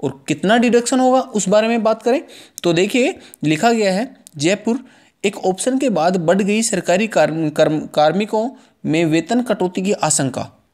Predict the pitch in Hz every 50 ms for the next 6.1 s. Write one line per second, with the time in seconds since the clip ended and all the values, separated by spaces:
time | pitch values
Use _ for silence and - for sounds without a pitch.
0 | _ - - - - _ _ _ _ _ _ - - - 131 147 170 233 277 -
1 | 254 226 202 170 147 175 202 196 185 185 208 240 - - - - - 135 156 165
2 | - 254 294 269 254 240 - 208 196 - 220 220 226 226 220 - _ _ _ -
3 | - 190 185 185 170 175 196 208 190 190 175 180 175 - 170 156 143 143 123 120
4 | 117 - - - _ - - _ - - - 147 139 147 160 196 233 226 - 226
5 | 233 233 226 - 226 226 226 233 226 233 226 - - - 147 151 147 147 165 240
6 | 349 -